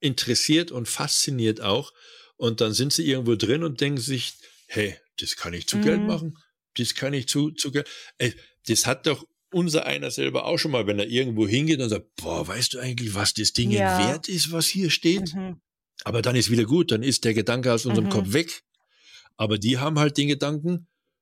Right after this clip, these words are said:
Speaker 1: "Boah, weißt du, was ich da mit Geld machen kann, wenn ich das
Speaker 2: Genau.
Speaker 1: jetzt mit", und es, es, es, es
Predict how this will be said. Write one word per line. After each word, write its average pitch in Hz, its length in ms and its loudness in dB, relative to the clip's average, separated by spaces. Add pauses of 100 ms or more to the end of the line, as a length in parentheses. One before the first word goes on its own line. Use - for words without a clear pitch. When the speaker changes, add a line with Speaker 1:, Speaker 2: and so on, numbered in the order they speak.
(240)
Speaker 1:
"Boah, 73 300 -2
weißt 92 240 -2
du, 110 80 0
was 104 140 0
ich 104 140 0
da 92 140 0
mit 92 200 -8
Geld 101 260 -6
machen 165 240 -2
kann, 175 240 -6
wenn 285 100 0
ich 247 120 2
das 180 200 0
Speaker 2:
Genau. - 0 -
Speaker 1:
jetzt - 180 -6
mit", 165 220 -4 (180)
und 107 160 -4
es, - 220 0 (220)
es, 117 220 0 (280)
es, - 400 0 (260)
es - 380 0